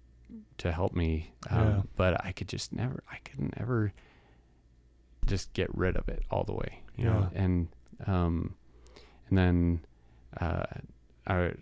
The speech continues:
Speaker 1: I went on a mission and was doing pretty good. I mean, Brazil, it is tough to, to focus, like, because there's beer posters all over that are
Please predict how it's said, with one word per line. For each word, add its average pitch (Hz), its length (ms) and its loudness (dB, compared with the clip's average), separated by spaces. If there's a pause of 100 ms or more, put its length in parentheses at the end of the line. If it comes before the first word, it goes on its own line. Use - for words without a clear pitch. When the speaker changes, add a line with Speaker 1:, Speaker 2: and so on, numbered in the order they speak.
(120)
Speaker 1:
I - 60 -4
went 95 180 4
on 87 100 4
a - 20 4
mission 90 320 2
and 87 260 0
was 92 140 -4
doing 110 320 2 (300)
pretty 95 220 4
good. 90 280 2
I - 300 -4
mean, - 200 -4
Brazil, 110 760 2 (460)
it 95 120 -2
is 101 300 2 (240)
tough 101 320 0
to, 87 300 2 (260)
to 90 140 -2
focus, 92 720 0
like, 85 200 -2 (340)
because 85 320 0
there's 85 280 0 (300)
beer 90 180 2
posters 85 600 0
all 85 220 2
over 85 220 4
that 82 160 -2
are 80 160 0